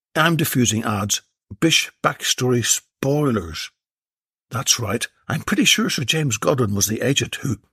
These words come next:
gave Bish his injury. I think it was also revealed he was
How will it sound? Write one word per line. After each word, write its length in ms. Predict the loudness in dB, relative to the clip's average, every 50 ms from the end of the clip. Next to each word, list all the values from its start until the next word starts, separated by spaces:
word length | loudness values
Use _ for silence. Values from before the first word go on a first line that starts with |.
| _ _ 0
gave 280 | 2 2 2 0 -2 -8 -14 -12 -6 -4
Bish 240 | -2 -2 -2 -2
his 180 | 0 0 0 2
injury. 520 | 2 2 2 2 0 -2 -4 -8 -8 -10 _ _ _ _ _ _ _ _ _ _ _ _ -6
I 60 | -2
think 200 | 2 2 2 2
it 40 | 2
was 120 | 2 2 2
also 240 | 2 2 2 2
revealed 400 | 0 0 2 2 0 0 0 -4 -4
he 160 | -2 0 0
was 180 | 2 0 -2